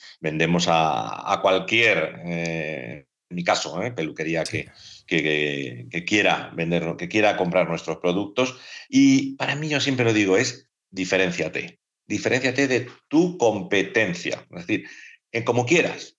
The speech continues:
Speaker 1: ¿vale? Pero tienes que ser diferente al resto. ¿Por qué? Porque si no, pues, si no te diferencias del resto, cualquiera puede caer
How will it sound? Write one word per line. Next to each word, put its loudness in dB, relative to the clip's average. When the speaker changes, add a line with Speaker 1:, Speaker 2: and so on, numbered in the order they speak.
Speaker 1:
¿vale? -2
Pero -4
tienes -2
que -4
ser -2
diferente 2
al 4
resto. -4
¿Por 2
qué? 2
Porque -4
si -6
no, 0
pues, -8
si -4
no 0
te 4
diferencias 4
del 4
resto, -4
cualquiera 2
puede 4
caer 2